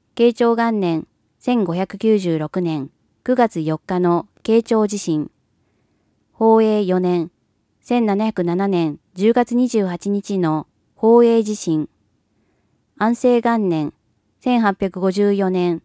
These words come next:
十二月二十三日、二十四日の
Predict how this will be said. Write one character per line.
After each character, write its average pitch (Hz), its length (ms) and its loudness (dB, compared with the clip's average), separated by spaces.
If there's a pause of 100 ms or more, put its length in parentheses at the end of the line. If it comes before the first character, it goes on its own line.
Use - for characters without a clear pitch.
(180)
十 226 160 2
二 254 160 4
月 214 240 -2
二 202 160 0
十 190 200 0
三 170 180 -4
日、 175 420 -4 (180)
二 214 140 0
十 185 220 0
四 160 160 -2
日 185 240 -4
の 175 260 0